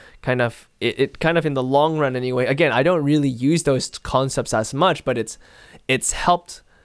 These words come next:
um, in terms of foundationally anyway. It helps, it helps me in the long run in terms of, like, listening for what I want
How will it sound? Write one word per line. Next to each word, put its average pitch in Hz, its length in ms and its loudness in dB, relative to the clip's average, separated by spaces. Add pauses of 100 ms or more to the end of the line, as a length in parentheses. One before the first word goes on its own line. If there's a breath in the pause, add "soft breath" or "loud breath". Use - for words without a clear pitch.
(360)
um, 123 360 2
in 127 120 -2
terms 135 240 -2
of 117 120 -4
foundationally 123 680 0
anyway. 110 540 0
It 120 120 2
helps, 139 240 0 (240)
it 127 200 0
helps 160 200 0
me 165 80 0
in 147 60 0
the 127 60 0
long 123 240 2
run 139 100 2
in 120 60 -2
terms 120 200 -4
of, 113 140 0
like, 113 160 0
listening 123 440 -2
for 117 220 0
what 110 220 0
I 104 160 2
want 110 540 0